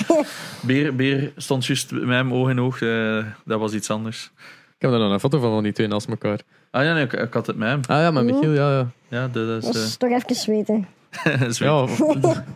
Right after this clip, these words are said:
Speaker 3: die is in-, indrukwekkend al voor ons ook. En als ik me moet voorstellen, op een meter
Speaker 1: Ja.
Speaker 3: negenentwintig hoogte bekijken.
Speaker 2: Ja, dat is
Speaker 3: Ish.
Speaker 2: oog in oog, nee?
Speaker 1: Bijna.
Speaker 2: Ja,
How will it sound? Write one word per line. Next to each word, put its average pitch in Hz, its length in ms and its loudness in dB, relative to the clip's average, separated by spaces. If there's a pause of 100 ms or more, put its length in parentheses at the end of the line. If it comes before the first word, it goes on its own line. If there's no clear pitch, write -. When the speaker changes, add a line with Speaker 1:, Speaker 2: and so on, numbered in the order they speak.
(440)
Speaker 3:
die 139 80 4
is 139 100 2
in-, 165 160 4
indrukwekkend 151 840 2
al 151 280 4
voor 127 220 2
ons 127 340 2
ook. 151 240 2
En 135 140 0
als 123 220 0
ik 123 80 -4
me 127 60 0
moet 120 200 2
voorstellen, 147 360 2
op 135 100 -2
een 120 160 0
meter 139 200 2
Speaker 1:
Ja. - 60 4
Speaker 3:
negenentwintig 143 540 2
hoogte 131 360 0
bekijken. 135 500 -2 (460)
Speaker 2:
Ja, - 100 -6
dat 175 160 -4
is 175 60 -4
Speaker 3:
Ish. 147 300 0
Speaker 2:
oog 120 100 -2
in 117 140 0
oog, 165 220 -4
nee? 175 220 -4 (720)
Speaker 1:
Bijna. 220 440 0 (140)
Speaker 2:
Ja, 143 240 -2